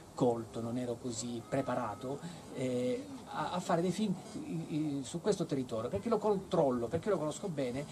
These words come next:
e vi dico una cosa molto prosaica, perché costa di meno anche. Quindi poi man mano è successo che mi sono talmente innamorato di queste persone,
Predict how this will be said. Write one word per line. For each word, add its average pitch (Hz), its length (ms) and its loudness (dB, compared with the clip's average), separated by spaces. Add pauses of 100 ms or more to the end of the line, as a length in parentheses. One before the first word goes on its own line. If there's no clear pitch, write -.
(220)
e - 80 -6
vi 143 100 -4
dico 160 180 0
una 147 120 4
cosa 147 200 4
molto 143 240 0
prosaica, 135 600 2
perché - 300 -6
costa - 200 -8
di 135 80 -4
meno 101 240 -2
anche. 98 280 -8 (400)
Quindi 143 280 6 (680)
poi 240 280 12
man 202 240 8
mano 190 260 8
è 170 60 8
successo 175 580 2
che - 440 4 (760)
mi 165 80 0
sono 147 200 4
talmente 160 520 8
innamorato 117 540 4
di 107 100 -6
queste 101 260 -6
persone, 104 540 -4